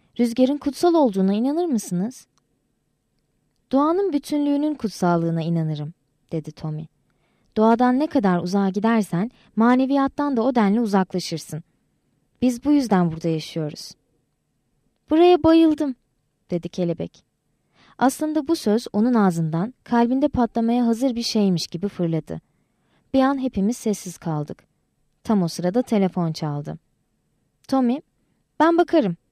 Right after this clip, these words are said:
dedi ve aceleyle eve girdi. "Hiç kızılderili kıyafetin var mı?" diye sordu Raven Anita'ya.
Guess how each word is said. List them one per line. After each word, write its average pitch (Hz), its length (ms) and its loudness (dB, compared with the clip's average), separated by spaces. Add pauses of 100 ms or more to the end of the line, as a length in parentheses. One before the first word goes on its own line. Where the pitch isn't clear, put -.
(320)
dedi 190 240 -4
ve 262 120 -2
aceleyle 220 520 2
eve 185 140 0
girdi. 156 440 -8 (1400)
"Hiç - 240 -6
kızılderili 359 520 4
kıyafetin 254 640 0
var 311 200 2
mı?" 220 220 0 (500)
diye 190 180 -2
sordu 185 400 -2
Raven 160 220 -4
Anita'ya. 156 560 -6